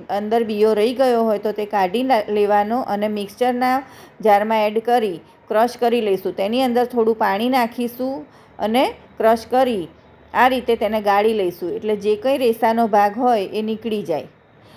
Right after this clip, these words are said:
આ ચટણીને તમે ફ્રીઝરની અંદર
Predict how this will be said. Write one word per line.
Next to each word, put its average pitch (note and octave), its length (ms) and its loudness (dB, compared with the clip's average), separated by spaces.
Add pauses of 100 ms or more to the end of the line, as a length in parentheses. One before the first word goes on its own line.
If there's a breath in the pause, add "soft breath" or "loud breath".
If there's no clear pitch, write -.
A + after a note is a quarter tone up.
(180 loud breath)
આ B3+ 140 4
ચટણીને A#3 520 0
તમે A3+ 280 0
ફ્રીઝરની A#3 680 0
અંદર A3 420 0